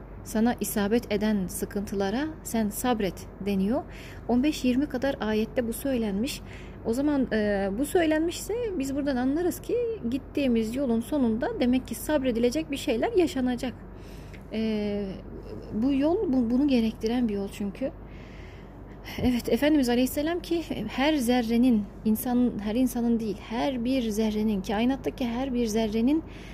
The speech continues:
e, kendisine muhtaç ve medyun ve borçlu olduğu bir zattır o. Ve Allah'ın yeryüzündeki en değerli varlığıdır o. E,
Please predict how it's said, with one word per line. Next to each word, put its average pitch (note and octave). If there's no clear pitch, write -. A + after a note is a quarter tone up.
e, G#3
kendisine A3+
muhtaç B3
ve A#3
medyun A3+
ve A#3
borçlu G#3+
olduğu G#3+
bir G#3
zattır A3
o. F3+
Ve A3+
Allah'ın B3
yeryüzündeki B3
en B3
değerli G#3
varlığıdır G3
o. D#4
E, G3